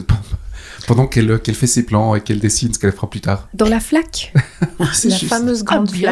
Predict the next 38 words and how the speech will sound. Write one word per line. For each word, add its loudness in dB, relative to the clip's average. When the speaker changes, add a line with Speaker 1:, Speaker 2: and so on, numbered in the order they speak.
Speaker 3:
flaque, -6
exactement. 4
Speaker 4:
<laughs> -6
Speaker 3:
La 0
fameuse 2
grande -4
flaque. -6
Elle 0
est, 6
elle 2
est 0
plus, -4
en 2
tout -6
cas, 0
dans -2
un -2
corps. 0
Il 0
y 2
a 0
plus -8
de, -2
de, -4
elle -6
est -6
plus -6
contenue, -2
donc -6
elle -4
est, -6
elle -6
peut -8
être -8
partout -8
en 0
même -4
temps. -4